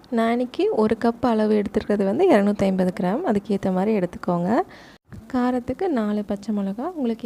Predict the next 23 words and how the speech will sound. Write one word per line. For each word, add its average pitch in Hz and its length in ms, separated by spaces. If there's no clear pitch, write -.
எவ்வளோ 240 180
காரம் 214 260
வேணுமோ 240 260
அதுக்கு 226 200
ஏத்த 208 260
மாதிரி 269 180
சேர்த்துக்கோங்க. 190 560
கூடவே 262 360
ரெண்டு 202 300
பல்லு 208 220
பூண்டு, 202 360
ஒரு 220 160
இன்ச் 226 220
அளவுக்கு 202 360
சின்ன 208 160
துண்டு 208 200
இஞ்சி, 190 340
கொஞ்சமா 277 460
இந்த 226 160
சைஸ்ல 214 360
புளி, 190 280
இது 254 120
கூடவே 247 440